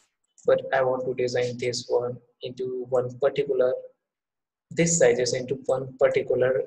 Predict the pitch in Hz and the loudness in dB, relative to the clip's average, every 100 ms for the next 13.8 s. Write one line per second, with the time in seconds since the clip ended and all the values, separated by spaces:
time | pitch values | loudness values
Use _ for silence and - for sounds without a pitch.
0 | - 127 123 123 135 143 - 123 120 117 | -4 0 0 0 -2 -4 -4 -4 -6 -10
1 | - - - 156 - - - _ _ - | -12 -2 4 4 2 -8 -16 _ _ 0
2 | 143 147 147 156 160 156 143 131 127 127 | 4 4 2 0 0 0 2 4 4 2
3 | 127 - 143 160 - - 127 127 131 131 | 0 4 6 4 0 -4 -6 0 0 0
4 | 127 123 123 131 - 123 - 120 113 - | -2 -4 -4 -4 -2 -2 2 0 0 -14
5 | _ _ _ _ - 123 131 131 135 143 | _ _ _ _ -4 2 4 4 2 4
6 | 143 139 139 135 131 135 123 127 123 - | 4 2 4 4 6 4 4 2 -4 -4
7 | 127 127 127 123 127 127 - 127 120 - | -2 -2 0 2 4 2 0 0 -2 -4
8 | _ - 131 131 127 120 127 123 120 139 | _ 0 2 2 2 0 -2 -8 0 4
9 | 139 143 - 123 120 120 120 143 143 139 | 4 2 0 -2 -2 -6 -4 -4 -4 -6
10 | - 127 - 127 127 127 135 - - 135 | -8 -8 -4 -4 -4 -4 -6 -6 0 2
11 | 135 143 143 123 123 139 170 170 - _ | 2 0 -2 -4 -2 2 2 0 -14 _
12 | _ _ _ _ - - _ _ _ _ | _ _ _ _ -20 -20 _ _ _ _
13 | - - - - - 143 143 | -6 -2 -2 -4 -6 -8 -8